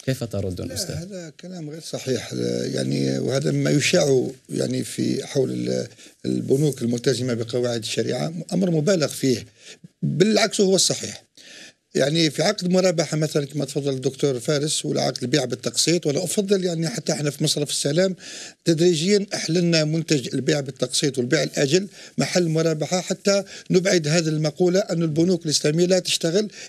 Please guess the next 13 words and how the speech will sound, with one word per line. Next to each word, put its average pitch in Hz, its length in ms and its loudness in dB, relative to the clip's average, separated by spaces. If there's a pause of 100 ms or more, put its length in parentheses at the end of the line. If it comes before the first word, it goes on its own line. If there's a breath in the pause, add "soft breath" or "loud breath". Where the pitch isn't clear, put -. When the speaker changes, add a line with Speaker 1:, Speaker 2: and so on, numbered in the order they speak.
Speaker 2:
إلا 208 220 4
بالمرابحة، 135 580 0
كأنه، 170 420 0
يعني، 156 320 0 (220 loud breath)
العقود 151 560 2 (360 loud breath)
الشرعية 165 480 2
كلها 202 460 0 (340 loud breath)
مختصرة 208 720 2 (100)
أو 175 80 4
مختزلة 202 580 2
في 214 80 0
المرابحة، 190 500 2
فإن 196 420 0